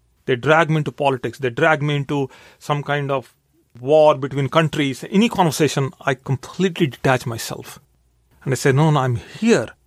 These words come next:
because you are on a path. You want to get to a goal. I want to help you get there. I will remove any kinds of,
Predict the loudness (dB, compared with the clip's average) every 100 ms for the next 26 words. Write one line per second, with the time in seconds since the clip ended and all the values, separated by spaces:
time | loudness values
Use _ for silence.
0 | _ _ _ _ _ -8 -2 4 6 6
1 | 4 0 -2 -4 -4 -10 _ _ _ _
2 | _ 2 4 4 4 2 2 0 2 0
3 | 2 0 0 -2 -14 -20 -20 _ _ _
4 | _ -2 0 0 -2 -4 -6 -4 -2 -2
5 | -4 -12 -4 -4 2 2 2 -4 _ _
6 | _ _ -8 -4 -4 -6 _ _ -2 4
7 | 6 6 4 2 2 2 0 -4 -2 0
8 | 0 0 0